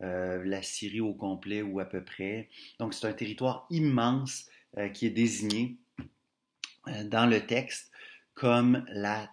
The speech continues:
terre promise. Euh, maintenant, si les chrétiens,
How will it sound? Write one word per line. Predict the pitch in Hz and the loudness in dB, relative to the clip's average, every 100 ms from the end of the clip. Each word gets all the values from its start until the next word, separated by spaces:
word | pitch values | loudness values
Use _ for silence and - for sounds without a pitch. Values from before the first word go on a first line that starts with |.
| _ | _
terre | 127 127 117 - | 6 6 6 -4
promise. | - 104 98 95 92 - - - - - - - _ 90 | -6 0 0 0 -2 -10 -14 -14 -14 -20 -20 -20 _ -10
Euh, | 87 | -8
maintenant, | 87 90 95 123 135 | -4 -4 0 2 2
si | - 135 | 0 2
les | 120 117 | 2 2
chrétiens, | - - 113 - - - 123 139 | -6 -2 -2 -2 -8 0 0 0